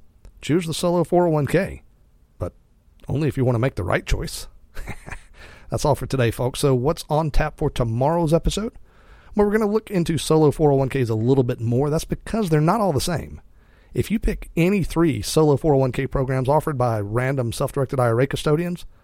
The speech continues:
they'll all be different, and they'll offer you a different subset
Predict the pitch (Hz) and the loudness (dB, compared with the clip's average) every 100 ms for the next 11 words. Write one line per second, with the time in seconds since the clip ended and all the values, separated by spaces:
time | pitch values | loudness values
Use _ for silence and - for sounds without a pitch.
0 | - - - - 110 135 202 196 165 117 | -20 -20 -20 -4 0 2 0 0 -2 0
1 | 139 - 87 - 120 131 123 120 135 156 | -2 -2 -8 -8 -4 -2 -2 0 2 2
2 | 180 143 127 107 107 - - - 208 202 | 0 0 0 -2 -4 -6 -8 -4 -2 -2
3 | 127 123 | -4 -4